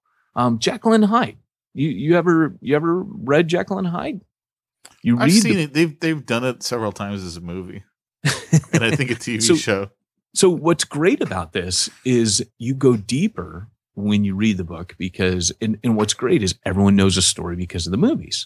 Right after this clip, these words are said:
Speaker 1: No one would know that. No one would, would have ever known Peter Pan if Disney hadn't made it into a film. No one would know Jekyll and Hyde, uh, from Robert Louis. The only movie or the only things you know from Robert Louis Stevenson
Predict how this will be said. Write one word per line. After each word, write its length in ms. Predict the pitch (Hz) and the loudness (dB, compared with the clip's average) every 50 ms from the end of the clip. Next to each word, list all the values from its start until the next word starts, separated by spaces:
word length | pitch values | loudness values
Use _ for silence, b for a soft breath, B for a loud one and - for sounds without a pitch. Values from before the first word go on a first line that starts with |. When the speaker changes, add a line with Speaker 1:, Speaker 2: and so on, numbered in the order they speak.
| _ - | _ -4
Speaker 1:
No 120 | - 392 | 0 2
one 180 | 427 349 247 156 | 2 4 6 6
would 160 | 120 98 - | 4 4 2
know 260 | 87 76 78 87 110 | -2 -10 -8 -6 -6
that. 300 | 98 - - - - - | -8 -8 -10 -18 -8 -2
No 120 | - 247 359 | -2 0 2
one 140 | 370 311 | 2 4
would, 280 | 135 95 87 82 87 - | 4 4 2 0 -4 -8
would 220 | - - 110 107 104 | -8 -4 0 4 4
have 160 | 98 87 87 - - | 4 2 0 0 0
ever 240 | 98 98 92 104 | 2 2 2 2
known 400 | 101 95 92 87 92 95 82 87 | 2 4 4 4 2 2 0 -2
Peter 340 | - - - - 107 95 85 | -6 -6 -2 -2 0 0 -2
Pan 580 | - - - 90 95 95 92 87 78 76 82 90 _ b b b b b b b b | -4 -6 -6 -2 -2 0 0 0 -2 -4 -10 -14 _ b b b b b b b b
if 160 | 92 90 - | -2 0 4
Disney 340 | - 104 98 98 95 90 87 | 4 4 4 6 4 2 2
hadn't 300 | 92 90 87 85 - - | 2 0 0 -2 -4 -4
made 180 | 87 85 80 | -4 -4 -4
it 120 | 80 78 - | -6 -6 -8
into 200 | - - - - | -10 -10 -10 -12
a 80 | 78 | -12
film. 360 | - - - - - - - _ _ _ _ _ b b b b | -10 -10 -12 -12 -12 -16 -20 _ _ _ _ _ b b b b
No 140 | b - - | b 0 4
one 260 | 277 226 196 147 110 | 4 6 6 6 4
would 180 | 120 127 110 98 | 4 2 0 2
know 560 | 101 98 98 101 98 95 90 85 82 80 87 _ _ _ - | 2 2 4 4 4 4 2 0 -2 -10 -16 _ _ _ -14
Jekyll 380 | 95 90 - 95 87 - - 98 | -8 -4 -4 -4 -4 -4 -4 -4
and 120 | 95 90 87 | -4 -4 -4
Hyde, 460 | 87 90 87 87 87 85 82 85 87 _ _ _ _ _ _ _ _ _ _ - | -4 -4 -4 -4 -4 -6 -6 -8 -12 _ _ _ _ _ _ _ _ _ _ -8
uh, 220 | - 95 92 90 82 | -4 -2 -2 -2 -2
from 260 | - - 101 92 90 | -2 -2 0 0 2
Robert 300 | 87 87 87 85 - - | 2 2 2 0 -2 -2
Louis. 240 | 90 90 87 - - 58 80 98 | -2 -2 -2 -2 -2 -4 -4 -2
The 180 | 98 104 107 - | 2 2 2 4
only 340 | - 143 151 170 190 196 185 | 4 2 2 4 4 4 4
movie 400 | 151 127 131 139 139 139 127 - | 6 4 4 4 4 2 2 2
or 100 | 113 107 | 2 2
the 140 | 101 104 117 | 2 2 2
only 180 | 131 180 220 | 4 4 2
things 360 | 208 - 123 127 127 107 87 87 | 2 2 2 2 2 2 2 2
you 180 | 92 98 107 | 2 2 2
know 460 | 107 92 82 82 85 95 120 180 - _ _ _ _ _ _ _ _ _ | 2 2 0 2 2 0 0 0 -4 _ _ _ _ _ _ _ _ _
from 240 | - 107 95 92 87 | -2 0 0 2 2
Robert 240 | 85 92 101 - - | 2 2 2 0 2
Louis 220 | 107 101 95 92 | 2 2 2 2
Stevenson 640 | - - 87 90 87 107 113 - 127 135 160 190 185 | 0 -2 -2 -2 -2 -2 -2 0 0 0 0 -2 -4